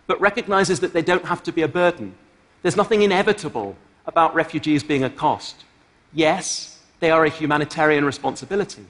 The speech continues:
but they're human beings with skills, talents, aspirations,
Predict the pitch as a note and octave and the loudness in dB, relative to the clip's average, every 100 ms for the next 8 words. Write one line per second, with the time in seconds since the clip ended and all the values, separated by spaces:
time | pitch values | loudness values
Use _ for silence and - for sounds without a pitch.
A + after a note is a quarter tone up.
0 | _ _ _ - _ F3+ F#3+ - A3 F#3+ | _ _ _ -20 _ 0 0 0 2 4
1 | G#3 G#3 C3+ G#2+ - D#3+ - G3+ F3 A#2 | 4 4 2 -2 -6 -10 -2 2 4 2
2 | G2 - - _ - F#3+ E3 A2+ - - | -2 -10 -16 _ 0 2 2 0 -6 -4
3 | F3+ - E3 F3 - A#2 G2 - | -4 -2 0 2 0 -4 -12 -20